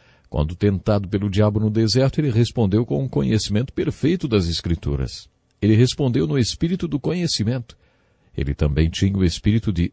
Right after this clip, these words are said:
entendimento, conforme ele ensinou na parábola do semeador. A palavra de Deus tem poder, mas esse poder só será manifestado se compreendermos a palavra e deixarmos que ela penetre em nossas mentes. A sabedoria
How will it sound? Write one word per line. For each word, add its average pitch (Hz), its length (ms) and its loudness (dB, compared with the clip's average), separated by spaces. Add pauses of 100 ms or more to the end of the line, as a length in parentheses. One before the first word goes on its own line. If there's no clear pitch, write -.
entendimento, 73 960 0
conforme 82 480 2
ele 85 140 2
ensinou 87 360 0
na 85 140 0
parábola 69 480 0
do 69 140 -6
semeador. 67 580 0 (720)
A - 80 -6
palavra 165 400 2
de 76 140 -6
Deus 76 440 2
tem 65 220 0
poder, 90 460 0
mas 65 240 -2
esse 73 180 -6
poder 82 300 -2
só 98 160 -2
será 101 260 0
manifestado 104 720 -2
se - 180 -6
compreendermos 151 1120 -2
a 135 60 0
palavra 104 540 -2
e - 20 -8
deixarmos 131 680 -2
que 135 200 -4
ela 127 160 -2
penetre 127 560 -2
em - 20 -6
nossas 135 380 -2
mentes. 120 640 -6 (1400)
A 135 100 -2
sabedoria 151 720 2